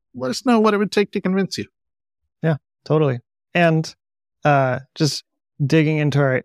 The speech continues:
Speaker 2: our outro, uh, if you do wanna tell us,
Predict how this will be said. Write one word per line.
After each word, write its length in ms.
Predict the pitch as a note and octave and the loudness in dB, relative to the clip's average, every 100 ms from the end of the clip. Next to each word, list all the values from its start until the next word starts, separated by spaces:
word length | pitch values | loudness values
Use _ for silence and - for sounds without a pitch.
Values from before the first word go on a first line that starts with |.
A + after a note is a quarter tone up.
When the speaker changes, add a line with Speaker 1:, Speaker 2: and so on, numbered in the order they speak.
| _ _ | _ _
Speaker 2:
our 160 | - B2+ | -6 -2
outro, 600 | C3+ D#3+ - A#2+ A2 C#3+ _ _ - | 0 -2 -2 -4 -6 -10 _ _ -6
uh, 460 | C#3 C3+ B2+ B2 C3 _ - | -4 -2 -4 -6 -10 _ -4
if 140 | F3 | 0
you 100 | G3+ | 2
do 220 | G3 D#4+ E4+ | 4 4 4
wanna 240 | E3+ C#3 | 2 0
tell 180 | C#3 A#2+ | 0 0
us, 280 | A#2+ D#3 | 0 -4